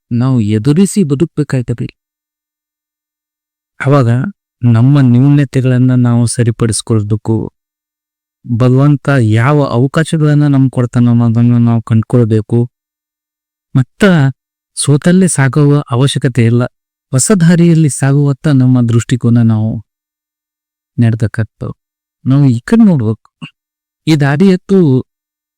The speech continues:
ಹೋಗ್ ಬಂದೀವಿ. ಇಲ್ಲೇನು ನಮ್ಗ ಆ ದಾರಿಗೆ ನಮ್ಗ ಹೊಂದಾಣಿಕೆ ಆಗಲ್ಲ, ಗ್ಯಾಪ್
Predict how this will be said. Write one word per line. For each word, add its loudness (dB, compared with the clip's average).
ಹೋಗ್ 2
ಬಂದೀವಿ. 0
ಇಲ್ಲೇನು 2
ನಮ್ಗ 0
ಆ 0
ದಾರಿಗೆ 2
ನಮ್ಗ 2
ಹೊಂದಾಣಿಕೆ 0
ಆಗಲ್ಲ, 0
ಗ್ಯಾಪ್ -4